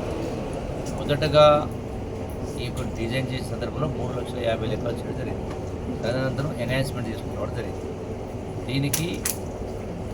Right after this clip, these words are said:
మొన్న జరిగినటువంటి సమీక్షా సమావేశంలో గౌరవ ముఖ్యమంత్రి గారి దృష్టికి, సంబంధిత ఇరిగేషన్ శాఖ మంత్రులు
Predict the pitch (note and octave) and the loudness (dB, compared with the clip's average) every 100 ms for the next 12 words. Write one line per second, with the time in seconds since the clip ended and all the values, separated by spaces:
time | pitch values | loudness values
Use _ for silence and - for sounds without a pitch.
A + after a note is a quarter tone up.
0 | - A#2 B2 A#2+ C3 C#3 C#3 C3+ B2+ A#2+ | -4 -2 -2 0 0 2 2 2 0 0
1 | C3+ A2+ - - - - A#2 - - - | 0 0 0 -2 -4 -2 -2 -2 -2 -2
2 | B2 - C#3+ D3+ A#2 - C#3+ C3+ - C#3+ | 0 0 0 -2 -2 -2 -4 -4 -6 -4
3 | D3+ - - - - - - A2+ B2 B2 | -2 -2 -4 -4 -4 -4 -2 0 0 2
4 | A2+ G#2+ G2+ C3 - - - B2+ B2+ B2 | 2 2 0 -2 -2 -4 -2 0 2 2
5 | A#2 A2+ G2+ - - - D#3+ - - - | 2 0 0 -2 -4 -2 -2 -4 -6 -6
6 | - - - - - - A#2 A#2+ A#2 A#2 | -6 -6 -6 -6 -6 -2 -2 0 0 0
7 | A#2 G#2+ A#2+ A#2+ - A#2+ - A#2 A#2+ A#2 | 0 0 -2 -2 -4 -4 -2 -2 0 0
8 | A2+ A2 A2 A2 - | 0 -2 -2 -2 -2